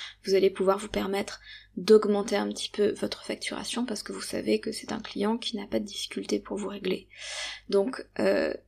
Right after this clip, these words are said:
si vous fixez comme ça ce, ce taux horaire, euh, entre guillemets, idéal, ne restez pas accroché à ce taux horaire et, euh, pensez qu'il faut, euh, quand même un minimum de flexibilité,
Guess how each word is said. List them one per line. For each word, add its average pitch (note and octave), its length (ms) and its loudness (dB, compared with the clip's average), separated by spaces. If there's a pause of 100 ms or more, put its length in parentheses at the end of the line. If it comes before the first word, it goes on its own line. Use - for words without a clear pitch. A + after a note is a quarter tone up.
(300)
si - 320 -2
vous A3 140 0
fixez - 320 -2
comme G3 180 0
ça G#3+ 220 0
ce, F3+ 580 -2
ce - 220 -4
taux G#3 340 8
horaire, G3+ 520 2 (100)
euh, G3 220 -8
entre - 260 -6
guillemets, G3+ 340 0
idéal, G#3 440 2 (340)
ne G3+ 100 2
restez G3+ 320 2
pas - 240 -2
accroché A3 600 -2
à G#3 80 -8
ce - 160 -8
taux G3 240 0
horaire G3+ 320 -2 (420)
et, F#3+ 360 6
euh, - 280 -4 (320)
pensez A3 400 2
qu'il G3+ 200 -8
faut, G3+ 340 2
euh, - 200 0
quand A3 120 -6
même G#3+ 140 2
un G#3+ 60 2
minimum G3+ 420 0
de F#3+ 120 2
flexibilité, F#3+ 880 -2